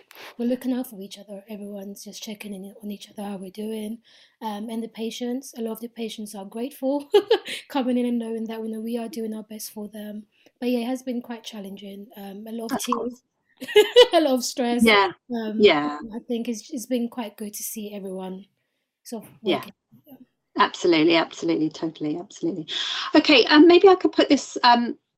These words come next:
Speaker 2: this question to, to the t-, uh, to the panel. Um, what would you say are the, the things that you enjoy the most about your role? And what are the, what would you say are the things that you find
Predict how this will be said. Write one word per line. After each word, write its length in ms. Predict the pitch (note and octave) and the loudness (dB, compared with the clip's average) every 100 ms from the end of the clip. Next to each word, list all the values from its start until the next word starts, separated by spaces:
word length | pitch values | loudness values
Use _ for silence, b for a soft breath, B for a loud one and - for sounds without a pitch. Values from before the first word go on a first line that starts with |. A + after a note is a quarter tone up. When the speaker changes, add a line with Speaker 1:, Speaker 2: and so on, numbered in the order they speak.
| - - | -16 -4
Speaker 2:
this 120 | A3 | -4
question 520 | - A#3 - G#3 G3 | 0 -2 0 2 2
to, 520 | E3 - G3+ F#3+ F3+ - | 2 4 6 6 2 -4
to 240 | - G3+ F#3+ | 2 4 4
the 100 | F#3+ | 0
t-, 300 | - F3+ F3 | -2 -2 -2
uh, 80 | |
to 160 | F3+ - | 0 -2
the 80 | F3+ | -2
panel. 340 | E3 E3 G3+ B B B - | -2 -2 -2 B B B 2
Um, 300 | B3+ C4 - _ _ - - _ _ _ - | 6 6 2 _ _ -20 -20 _ _ _ -4
what 260 | A3+ C4+ | 0 2
would 120 | C#4 | 2
you 100 | C4+ | 0
say 760 | A3+ - A3+ G#3+ G#3 G#3+ G#3 G3+ - | -2 0 2 6 6 6 4 0 0
are 380 | F#3+ F3 F3 E3+ | 2 4 2 0
the, 320 | E3+ E3 - | -2 -2 -4
the 120 | B3 G3+ | -6 -4
things 320 | G#3+ F#3+ - | 0 0 0
that 80 | G3 | -2
you 80 | |
enjoy 260 | F3+ F3+ F3 | -2 2 2
the 60 | E3+ | 4
most 360 | E3 D#3 - | 2 0 -2
about 360 | - D3+ - - _ | -4 -2 -6 -10 _
your 180 | G#3 D#3+ | -2 0
role? 440 | D#3 C#3+ G#3+ A3 _ _ - | 0 0 0 0 _ _ 2
And 380 | F#3+ F#3 F#3 - | 4 4 2 -2
what 220 | G3 G3+ | 2 2
are 100 | - | 4
the, 320 | F#3+ F3+ F3 - | 4 4 2 -4
what 300 | - F#3+ - B2 | 0 0 0 -10
would 120 | - | -6
you 60 | |
say 260 | - F3+ E3+ | -2 2 2
are 40 | |
the 100 | F3 | 0
things 320 | E3+ F3 F3 - | 0 2 2 0
that 60 | |
you 80 | - | -8
find 400 | - E3 D#3+ D#3 | -2 0 0 -2